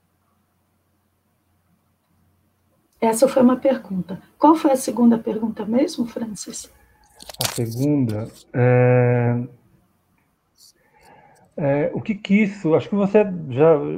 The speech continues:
Speaker 2: já passou por isso, mas se quiser f-, falar algo mais, é, o, o que,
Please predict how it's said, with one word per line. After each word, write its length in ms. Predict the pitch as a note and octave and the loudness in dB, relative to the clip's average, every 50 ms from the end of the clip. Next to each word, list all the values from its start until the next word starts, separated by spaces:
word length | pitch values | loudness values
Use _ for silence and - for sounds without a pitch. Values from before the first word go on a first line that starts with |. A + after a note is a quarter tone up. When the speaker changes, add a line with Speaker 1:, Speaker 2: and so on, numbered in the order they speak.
| - - | -8 -8
Speaker 2:
já 200 | C#3 G#2 B2+ C3+ | -4 0 0 2
passou 360 | C3 C#3+ B2 B2 - - A#2+ | 2 2 0 2 0 -4 -4
por 200 | - - A#2+ A#2 | -2 -2 0 0
isso, 140 | C#3 - - | 0 -2 -2
mas 120 | - B2 - | -6 -8 -8
se 60 | - | -6
quiser 300 | - A#2+ G2 A2+ B2 A#2+ | -8 -8 -4 -2 -4 -4
f-, 280 | - - - - - - | -4 -10 -16 -14 -14 -14
falar 280 | B2 - B2 A2+ A2+ A2 | -6 -4 -2 0 0 0
algo 280 | A2 A2 A2 G#2 G#2+ | 0 -2 -2 -6 -6
mais, 640 | G#2 A2+ B2+ C3+ C#3+ D3+ D3 C3+ B2 - - _ _ - - - - - A#2+ | -4 -2 0 0 0 -2 -4 -6 -8 -14 -20 _ _ -20 -20 -18 -16 -6 -2
é, 240 | C3+ C3+ C#3 D3+ F#3+ | 2 2 2 2 2
o, 360 | F3 C#3+ D3 G#3 B3 A#3 E3 | 2 2 2 0 0 0 0
o 80 | C3 - | 0 0
que, 100 | - G#3 | 0 -2